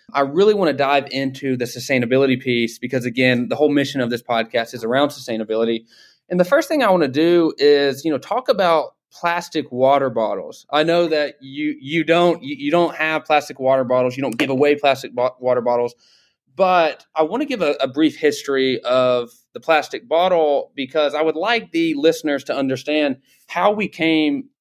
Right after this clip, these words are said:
from a generation of drinking tap water to now buying five dollar water bottles from,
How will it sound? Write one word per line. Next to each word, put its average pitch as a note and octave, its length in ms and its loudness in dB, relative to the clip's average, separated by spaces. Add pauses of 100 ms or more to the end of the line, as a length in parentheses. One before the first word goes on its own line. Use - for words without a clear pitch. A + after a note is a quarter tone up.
(200)
from E3 220 0
a C#3 40 0
generation C#3+ 680 2
of A#2 180 -8
drinking C#3 360 -6
tap D3+ 360 -6
water A2+ 440 -2 (380)
to D3+ 160 -2
now D3+ 480 0 (260)
buying C#3+ 520 0
five D3 300 0
dollar C3+ 240 4
water B2 300 2
bottles A2+ 420 0
from, A#2 560 -2